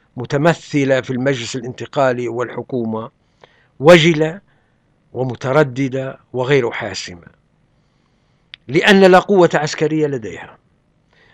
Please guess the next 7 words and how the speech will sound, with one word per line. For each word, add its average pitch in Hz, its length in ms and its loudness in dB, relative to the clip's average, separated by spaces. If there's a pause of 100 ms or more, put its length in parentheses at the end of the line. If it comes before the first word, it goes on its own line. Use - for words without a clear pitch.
(160)
بينما 196 540 6
نرى 196 300 4
تشبث 156 600 -4
التشكيلات 147 600 -4
الثورية 143 540 -4
بسلاحها 147 880 -2 (640)
واستقلاليتها 135 1400 -2